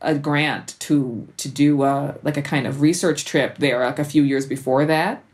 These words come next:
And, and I went with my sister, and we t-,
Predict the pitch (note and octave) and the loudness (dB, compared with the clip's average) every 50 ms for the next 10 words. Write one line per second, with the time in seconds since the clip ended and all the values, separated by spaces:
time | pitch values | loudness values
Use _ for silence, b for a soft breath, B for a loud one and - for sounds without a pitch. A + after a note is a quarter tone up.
0 | _ _ - F3 D#3+ D3 C#3+ C3+ B2+ B2 A#2+ A#2 A2+ - b b b b b b | _ _ -2 0 0 0 0 -2 -4 -6 -8 -12 -14 -16 b b b b b b
1 | b b b b b b b b - - _ _ _ _ F3 F3 E3+ F#3 F3 E3 | b b b b b b b b -20 -20 _ _ _ _ 0 2 2 2 0 0
2 | - F#3 F3 E3+ - - F3+ F3 F3 - F#3 F3 D#3+ D#3 D3+ D3 C3 C#3 C#3 D3 | 0 0 0 -2 0 -2 -2 -2 0 0 2 2 2 2 2 0 0 0 0 0
3 | D3 D3 - - F#3+ | 0 -2 -4 -6 -8